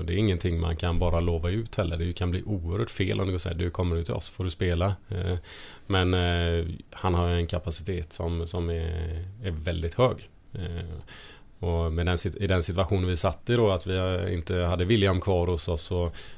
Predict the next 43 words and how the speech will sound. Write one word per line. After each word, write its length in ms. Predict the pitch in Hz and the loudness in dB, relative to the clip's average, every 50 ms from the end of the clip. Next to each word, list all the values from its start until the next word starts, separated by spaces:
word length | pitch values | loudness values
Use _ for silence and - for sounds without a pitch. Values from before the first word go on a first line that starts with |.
| - - - | -8 -4 -2
eh, 400 | 90 85 85 87 87 87 87 87 | 0 2 2 2 0 0 0 0
Lloyd, 320 | 90 95 90 87 82 78 | 0 2 2 2 0 0
som 200 | - - 98 92 | -2 -2 0 2
jag 120 | 104 98 - | 2 0 0
tyckte 400 | - - - 101 92 92 92 87 | -2 -6 -4 -2 0 0 0 -2
såg 240 | - - 92 80 80 | -2 -2 -4 -2 -2
väldigt 340 | 87 101 92 87 85 87 78 | 0 0 2 2 2 0 0
bra 340 | 78 - 90 101 110 117 | 0 0 2 2 4 2
ut 140 | 110 92 - | 2 0 0
i 20 | 101 | 0
det 100 | 95 90 | 0 2
läget, 460 | 90 90 87 87 85 85 - - - | 2 0 0 0 -2 -4 -6 -6 -4
eh, 120 | 90 85 87 87 87 85 85 85 82 - - - - - - - - - - - - - | -4 -2 -2 -2 -2 -2 -4 -4 -6 -8 -10 -18 -20 -20 -20 -20 -20 -20 -20 -20 -12 -4
men 300 | - 90 87 85 85 - - | 0 2 2 2 2 0 -2
dock 380 | 107 92 90 82 - - - | -2 0 0 0 -2 -6 -6
bara 300 | 98 92 90 87 85 90 90 | 2 4 4 6 6 6 4
en 120 | 87 82 | 4 4
målvakt, 540 | 85 87 87 87 82 82 92 104 107 - - | 4 4 4 2 2 2 2 2 2 0 -2
så, 240 | - 101 95 92 85 | -4 -4 -4 -4 -4
så 100 | - 92 | -6 -8
är 40 | |
det 40 | 85 | -6
klart 180 | - 90 85 90 | -6 -6 -6 -6
att 80 | 85 | -6
då 220 | - 92 90 87 87 | -4 -2 -2 -2 -2
var 120 | 85 92 | -2 -2
ju 80 | 90 82 | -2 0
chanserna 680 | 95 95 85 80 90 87 87 85 82 82 85 82 87 92 90 85 | 0 0 0 0 0 0 2 2 2 2 0 0 -2 -2 -2 -4
stora 300 | - - 101 90 87 87 | -2 -2 0 2 2 2
för 120 | - 120 | 2 2
honom 200 | 110 92 90 90 | 2 2 2 2
att, 600 | 90 92 87 92 95 - - - - 92 90 90 87 | 2 2 0 0 -2 -4 -6 -10 -10 -8 -6 -6 -6
att 60 | 82 - | -6 -4
kunna, 240 | 87 87 87 87 87 82 82 82 90 | -4 -2 -2 -2 -2 -4 -4 -4 -4
i 40 | - | -4
alla 100 | 87 82 | -4 -2
fall 180 | - 90 87 | 0 -2 0
femtio 280 | - 101 87 78 - 87 | 2 0 0 0 -2 -4
procent, 400 | - 120 123 113 - 78 - - - | -6 -6 -6 -6 -6 -6 -10 -10 -8
eh, 300 | 98 92 87 87 87 87 | -6 -4 -4 -4 -2 -4
att 120 | 87 - | -6 -6
få 220 | - - 92 87 87 | -6 -6 -6 -4 -4
en, 340 | 90 95 95 98 98 98 92 | -4 -4 -4 -4 -4 -6 -8